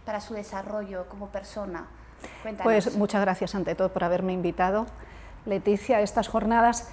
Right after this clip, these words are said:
Speaker 2: Y realmente, eh, este libro es el resultado de muchísimos años,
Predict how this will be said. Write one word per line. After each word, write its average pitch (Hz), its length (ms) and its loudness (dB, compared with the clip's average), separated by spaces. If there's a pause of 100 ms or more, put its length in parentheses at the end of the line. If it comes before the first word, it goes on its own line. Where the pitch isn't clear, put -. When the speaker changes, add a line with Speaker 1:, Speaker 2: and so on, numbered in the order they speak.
(420)
Speaker 2:
Y 233 280 10
realmente, 269 840 6 (160)
eh, 214 300 6
este 254 280 4
libro 262 360 6
es 240 160 2
el 240 100 0
resultado 220 460 0
de 214 80 2
muchísimos 208 520 -2
años, 202 400 -4